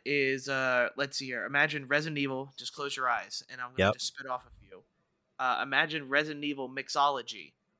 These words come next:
Speaker 1: and
Speaker 2: <laughs>
Speaker 1: it's a horror game where you make horrible mixology bartending drinks,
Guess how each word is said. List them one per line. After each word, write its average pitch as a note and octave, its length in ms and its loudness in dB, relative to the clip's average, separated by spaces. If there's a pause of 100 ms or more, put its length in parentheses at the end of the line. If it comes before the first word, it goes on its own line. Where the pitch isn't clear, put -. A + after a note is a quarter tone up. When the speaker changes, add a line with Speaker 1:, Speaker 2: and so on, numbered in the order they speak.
(180)
Speaker 1:
and - 460 4
Speaker 2:
<laughs> - 200 2
Speaker 1:
it's - 160 4
a C#3 60 2
horror D#3+ 400 6
game C3 380 -2
where C3+ 100 -4
you C3 140 -8
make B2+ 280 -6
horrible D3 540 0
mixology C3+ 580 -2
bartending B2 600 -8
drinks, A#2 500 -8